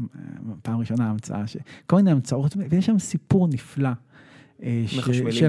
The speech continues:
Speaker 2: פיל
Speaker 1: אנשים,
Speaker 2: המוות, אתה יודע, הרבה דברים, אה,
Speaker 1: כן,
Speaker 2: זה בדיוק
Speaker 1: של
Speaker 2: התקופה
Speaker 1: אנשים,
Speaker 2: הזו.
Speaker 1: אה, אנשים, אה, אה, שני אנשים אובססיביים, חדורי, אה, אה, שליחות. <laughs> אחד עוסק ברצח נשים, והשני בבנייה של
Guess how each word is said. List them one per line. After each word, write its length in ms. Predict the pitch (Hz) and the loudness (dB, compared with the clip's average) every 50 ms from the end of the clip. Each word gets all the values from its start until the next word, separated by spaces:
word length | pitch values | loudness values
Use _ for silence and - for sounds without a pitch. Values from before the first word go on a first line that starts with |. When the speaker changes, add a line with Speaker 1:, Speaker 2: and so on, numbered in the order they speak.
| 147 | 6
Speaker 2:
פיל 40 | 139 | 4
Speaker 1:
אנשים, 240 | 135 120 113 110 - | 4 4 4 4 4
Speaker 2:
המוות, 200 | 175 175 165 139 | 4 4 4 0
אתה 100 | 113 - | -2 -2
יודע, 100 | 123 127 | -2 -2
הרבה 160 | 123 113 127 | 0 0 0
דברים, 380 | 135 143 160 151 135 127 120 120 | 0 0 -2 -2 -2 -2 -2 0
אה, 40 | - | 0
Speaker 1:
כן, 180 | 139 127 120 | 2 2 2
Speaker 2:
זה 100 | 117 117 | 0 0
בדיוק 180 | 113 127 127 - | -2 -2 0 2
Speaker 1:
של 80 | 190 175 | 2 2
Speaker 2:
התקופה 280 | 165 160 160 147 143 131 | 2 2 2 2 2 2
Speaker 1:
אנשים, 220 | 135 190 190 196 | 4 4 4 4
Speaker 2:
הזו. 60 | 185 185 | 4 2
Speaker 1:
אה, 720 | 175 170 160 156 156 151 151 151 151 151 151 139 139 147 | 2 2 2 0 0 0 0 0 0 0 0 0 0 0
אנשים, 500 | 139 139 - - - 160 165 165 160 160 | 0 0 -2 -2 -2 0 0 2 2 2
אה, 60 | 160 | 0
אה, 1120 | 156 151 151 147 147 143 143 143 139 139 139 131 - - 269 135 131 127 127 123 123 123 120 - | 0 0 0 2 2 2 2 2 2 0 0 -2 -4 -6 -6 -4 -4 -4 -2 -2 -4 -4 -6 -8
שני 300 | 113 - - 147 156 160 | -8 -4 -2 0 0 0
אנשים 520 | 165 156 139 - - 175 165 165 160 151 - - _ _ _ _ _ _ _ _ _ - | 0 0 -2 -2 -2 -2 0 0 -2 -4 -8 -12 _ _ _ _ _ _ _ _ _ -4
אובססיביים, 840 | 180 143 - - - 135 - - - - 151 151 139 151 147 143 | -4 -4 -4 -4 -4 -4 -4 -2 2 2 4 4 4 2 2 2
חדורי, 600 | 135 - 131 123 117 131 117 120 135 135 139 139 135 | 0 0 -2 0 0 -2 -2 0 0 0 0 2 2
אה, 1160 | 131 127 127 123 123 123 123 123 120 120 120 117 117 - _ _ - - - _ _ - 202 | 2 2 0 0 0 0 0 0 0 0 -2 -2 -4 -8 _ _ -20 -20 -20 _ _ -12 -8
אה, 0 | 170 135 120 117 110 110 110 110 110 113 117 135 135 113 - - _ _ | -6 -6 -4 -4 -4 -4 -4 -4 -4 -4 -4 -4 -6 -8 -12 -18 _ _
שליחות. 800 | - - - 147 131 - - 143 143 156 - _ - - - - _ _ _ _ _ - | -12 -4 -2 -2 -2 0 0 0 0 0 -2 _ -12 -16 -16 -18 _ _ _ _ _ -6
<laughs> 500 | 170 - - - - 151 170 151 - 143 | -6 -6 -8 -12 -14 -14 -10 -4 -2 -2
אחד 240 | 131 - 147 156 156 | 0 2 2 4 4
עוסק 260 | 147 - - 143 143 139 | 2 4 2 2 2 2
ברצח 840 | 139 135 139 135 131 131 127 127 127 127 120 120 135 - 147 139 - | 2 2 2 4 4 4 4 4 4 2 2 0 0 0 0 0 0
נשים, 460 | 131 120 120 - - 113 113 117 131 156 160 - _ _ _ _ _ _ _ _ _ _ _ _ _ _ _ | 0 -2 0 -2 -2 0 0 0 0 -2 -4 -8 _ _ _ _ _ _ _ _ _ _ _ _ _ _ _
והשני 1300 | - 131 123 107 113 117 113 113 113 113 113 113 113 113 113 117 117 113 - - - 123 117 127 135 135 | -8 -6 -6 -4 -4 -2 0 0 0 0 0 0 0 0 -2 -2 -4 -6 -6 -6 -4 -2 0 2 2 2
בבנייה 420 | 127 131 113 117 120 120 120 123 | 2 2 2 0 0 2 2 0
של 200 | 120 - - 120 | -2 -2 -2 -4